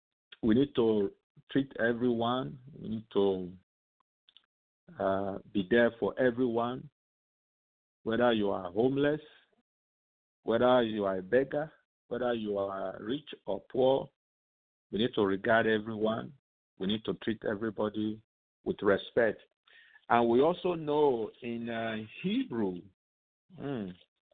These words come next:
how can I finish this without Hebrew?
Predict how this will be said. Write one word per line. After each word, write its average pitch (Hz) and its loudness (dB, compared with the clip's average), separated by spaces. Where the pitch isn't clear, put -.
how 131 -2
can 107 -2
I 113 -2
finish 113 -2
this 110 0
without 110 2
Hebrew? 139 0